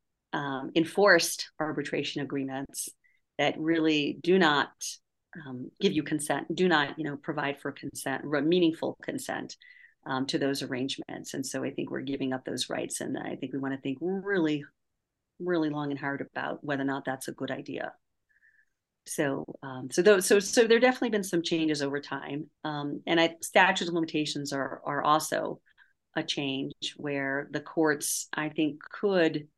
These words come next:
exercise their powers in ways that enable cases with merit, potential merit to go forward, but because of statute of limitations, cut them off prematurely. Um, and I'm happy to give you an example of that if you'd like. <laughs> So.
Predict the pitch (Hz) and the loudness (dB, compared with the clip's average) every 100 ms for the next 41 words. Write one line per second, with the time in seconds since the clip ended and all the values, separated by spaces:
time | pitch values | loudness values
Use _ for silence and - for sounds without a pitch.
0 | - 175 - 196 190 170 165 160 156 - | -2 0 2 -2 0 0 0 0 -4 0
1 | 147 151 185 208 - 160 151 143 143 151 | 2 2 0 -4 -8 -4 -2 -2 -2 -2
2 | 151 139 - 151 147 147 151 147 - - | -2 -4 0 -2 -2 -2 -2 -4 -8 -20
3 | - _ - 165 170 156 156 151 147 143 | -20 _ -2 0 -2 -4 -2 -2 -2 0
4 | 143 156 156 - - - 147 147 147 147 | 2 2 0 -8 -14 -12 -8 -4 -4 -4
5 | 170 151 143 - 240 196 175 170 - _ | -4 -4 -4 0 4 4 2 -2 -20 _
6 | - 170 175 170 165 160 - - 151 156 | -4 -2 -2 -2 -2 -2 -4 -4 -2 -2
7 | 156 147 143 143 170 175 - 147 143 151 | -4 -4 -6 -2 0 0 0 -4 -4 -6
8 | - _ _ _ _ _ _ - 196 196 | -10 _ _ _ _ _ _ -4 -4 0
9 | 160 151 135 139 - - 147 143 - - | 0 2 2 0 -4 -2 -2 -2 -4 -2
10 | 139 127 - - _ _ 156 135 - 160 | 0 -2 -4 -10 _ _ -4 -4 0 2
11 | 156 180 190 170 156 147 143 139 147 143 | 4 4 4 2 2 0 -2 -2 -4 -4
12 | - - - - - - - - - - | -6 -6 -4 -2 -2 -6 -4 -4 -6 -14
13 | - - - - | -20 -18 -6 -4